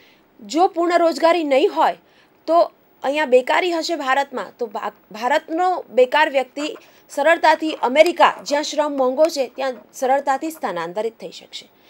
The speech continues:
એટલે આપણે જે, અ, તારવણી કરવા માંગીએ છીએ કે બે દેશ વચ્ચે જ્યારે વેપાર થાય છે ત્યારે, અ, સાધનોની સાપેક્ષ કિંમતમાં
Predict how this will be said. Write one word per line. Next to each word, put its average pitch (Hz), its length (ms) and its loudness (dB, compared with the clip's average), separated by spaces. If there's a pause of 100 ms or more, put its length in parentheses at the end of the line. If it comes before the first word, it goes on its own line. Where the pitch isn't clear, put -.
(260)
એટલે 311 360 4
આપણે 311 480 0
જે, 359 240 6 (400)
અ, - 20 2 (520)
તારવણી 294 380 4
કરવા 269 280 0
માંગીએ 214 380 -4
છીએ 262 160 -8
કે 311 60 -2
બે 262 420 4
દેશ 254 360 0
વચ્ચે 254 460 -2 (640)
જ્યારે 269 200 2
વેપાર 240 420 -2
થાય 269 240 -2
છે 262 300 -4 (240)
ત્યારે, 294 360 0 (420)
અ, 233 200 0
સાધનોની 320 760 0
સાપેક્ષ 285 540 -4
કિંમતમાં 277 720 0